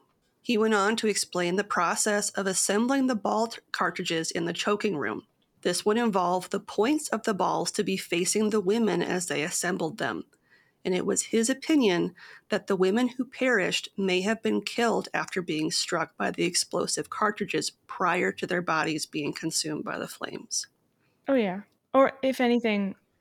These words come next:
Speaker 2: I would imagine they would have been suffocated immediately by the explosion, the air, because
Speaker 1: Yeah.
Speaker 2: of the way it just kinda sucks everything up before it explodes. They were
Speaker 1: Yeah.
Speaker 2: likely dead before it even went off.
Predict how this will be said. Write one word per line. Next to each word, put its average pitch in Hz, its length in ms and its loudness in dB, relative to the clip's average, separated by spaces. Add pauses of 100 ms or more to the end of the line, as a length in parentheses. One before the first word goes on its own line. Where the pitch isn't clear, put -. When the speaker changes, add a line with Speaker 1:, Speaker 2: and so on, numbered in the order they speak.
(120)
Speaker 2:
I 202 200 -2
would 202 140 -2
imagine 185 480 -2
they 185 160 -2
would 180 180 -4
have 180 200 -8
been 185 320 -2
suffocated 180 720 -6
immediately 185 500 -2
by 185 260 -4
the 190 420 -6 (360)
explosion, 190 720 -4 (220)
the - 120 -8
air, 202 320 -2 (320)
because 175 300 2
Speaker 1:
Yeah. 202 40 0
Speaker 2:
of 185 60 0
the 196 100 0
way 190 220 0
it 190 120 -4
just 196 220 -6
kinda 185 280 -4
sucks - 500 -8
everything 196 400 -2
up 190 220 -4
before 190 420 -4
it 196 120 -8 (360)
explodes. - 800 -4 (160)
They 208 100 2
were 196 180 2
Speaker 1:
Yeah. 185 120 4
Speaker 2:
likely 185 240 0
dead 175 260 -2
before 180 300 -2
it 175 80 0
even 175 240 -4
went 170 140 -6
off. 185 280 -10